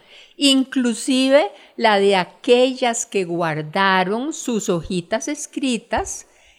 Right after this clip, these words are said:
en mesas de noche, en lo que se llamaba el boudoir, que era aquella cosa donde frente a un espejo las mujeres se,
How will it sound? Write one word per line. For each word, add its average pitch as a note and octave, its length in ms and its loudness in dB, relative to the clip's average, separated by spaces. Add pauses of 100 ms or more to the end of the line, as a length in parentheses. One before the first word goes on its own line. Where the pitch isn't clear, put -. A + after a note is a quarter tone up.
en D4 540 0 (300)
mesas G#3 460 2
de C4+ 100 0
noche, D4 640 -4 (360)
en C4+ 580 0
lo F#3+ 200 -2
que F#3 80 -4
se F#3+ 120 -6
llamaba F#3+ 360 0
el B3+ 80 -2
boudoir, A3+ 540 2
que A3 120 -4
era A3 120 0
aquella A3 400 -6
cosa A3 300 -4
donde F#3+ 320 -4
frente E3+ 340 -10
a F3 40 -6
un F#3+ 80 -6
espejo G3+ 440 -6
las G3+ 160 -4
mujeres F3 480 -6
se, F3 480 -10